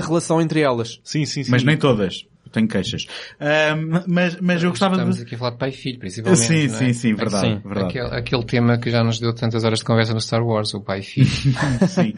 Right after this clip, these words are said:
Speaker 3: Eh,
Speaker 1: Mas por acaso, eu, eu, só antes de falarmos do, de avançarmos nas relações pai e filho, das relações de personagens, uma coisa que eu, os Indiana Jones, eu, eu sempre achei que faziam muito bem,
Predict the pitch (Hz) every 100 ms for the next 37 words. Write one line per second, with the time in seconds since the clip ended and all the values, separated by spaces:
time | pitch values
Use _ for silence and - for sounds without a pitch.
0 | - - - - 131 139 190 226 240 220
1 | 196 190 180 175 208 196 180 175 156 -
2 | 139 131 - 139 127 131 139 135 123 117
3 | 131 127 120 123 117 117 123 120 - 120
4 | 110 110 120 - _ - - - 147 180
5 | 180 175 170 151 151 151 135 127 - 143
6 | 127 - 196 190 160 175 160 143 143 170
7 | - 127 127 143